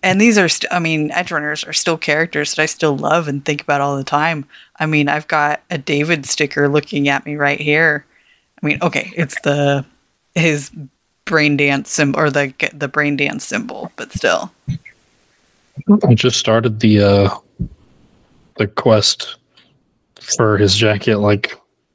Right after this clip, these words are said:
Speaker 2: twenty minutes ago.
Speaker 1: Oh, nice.
Speaker 2: Yeah. <laughs> So.
Speaker 1: Yeah.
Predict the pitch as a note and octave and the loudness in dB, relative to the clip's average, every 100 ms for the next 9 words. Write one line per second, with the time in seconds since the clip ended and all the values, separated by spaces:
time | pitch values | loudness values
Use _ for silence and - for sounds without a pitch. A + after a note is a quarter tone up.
0 | _ - B2+ A#2 G#2+ A2 - A2+ G2+ _ | _ 0 2 4 4 2 2 0 -2 _
1 | _ _ _ _ G3+ F#3 F3+ F3+ F3+ F3 | _ _ _ _ -20 -14 -4 -2 0 0
2 | E3+ - - - _ _ _ - A2+ A2 | -2 -2 -6 -8 _ _ _ 0 2 2
3 | A#2+ - C3 - - _ - - - - | 0 0 -2 -2 -20 _ -20 -6 -2 2
4 | G#2 G2+ G#2+ - C#3 - - _ _ _ | 4 4 0 -4 -18 -18 -20 _ _ _
5 | _ _ _ _ _ _ _ _ _ _ | _ _ _ _ _ _ _ _ _ _
6 | _ _ _ _ - | _ _ _ _ -20